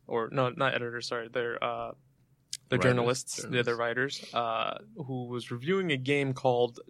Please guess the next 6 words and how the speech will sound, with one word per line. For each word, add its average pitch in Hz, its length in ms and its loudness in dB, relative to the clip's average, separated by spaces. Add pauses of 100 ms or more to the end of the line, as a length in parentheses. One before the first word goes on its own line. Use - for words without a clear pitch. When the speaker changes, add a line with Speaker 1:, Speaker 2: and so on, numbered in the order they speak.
(180)
Speaker 1:
Dead 147 320 4
Cells, - 760 0 (680)
uh, 113 260 4 (100)
and 120 280 0
they 123 60 0
were, 117 200 -2